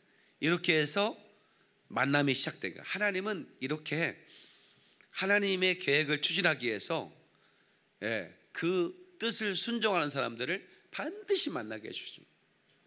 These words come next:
여러분들이 하나님의 뜻을 이루고자 하면 하나님의 뜻을 이룰 동역자를 보내주시는 거예요.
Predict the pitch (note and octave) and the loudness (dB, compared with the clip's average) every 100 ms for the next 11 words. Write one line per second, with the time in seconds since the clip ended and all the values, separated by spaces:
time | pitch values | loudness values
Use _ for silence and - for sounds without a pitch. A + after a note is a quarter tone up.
0 | _ _ _ _ - - _ - F3+ G#3 | _ _ _ _ -20 -20 _ -2 2 2
1 | F#3+ G3+ G#3+ A3 G#3+ G#3 G3+ G3+ G#3+ A3 | 2 0 2 0 0 -2 -4 -4 -4 -2
2 | F3 D#3+ F3 D3+ D3+ F3 - - - - | -2 0 0 -2 0 -2 -4 -16 -20 -20
3 | _ - A3 A3 G#3 G3+ G#3 G#3 G#3 D#3 | _ -4 0 0 0 -2 -2 -2 -2 0
4 | E3+ F#3+ C#3+ - - - C#3+ D3+ D3+ C3+ | 0 2 0 -4 -14 -2 -2 0 -2 -4
5 | - B2 B2 - - F#2+ - | -6 -4 -4 -4 -6 -10 -16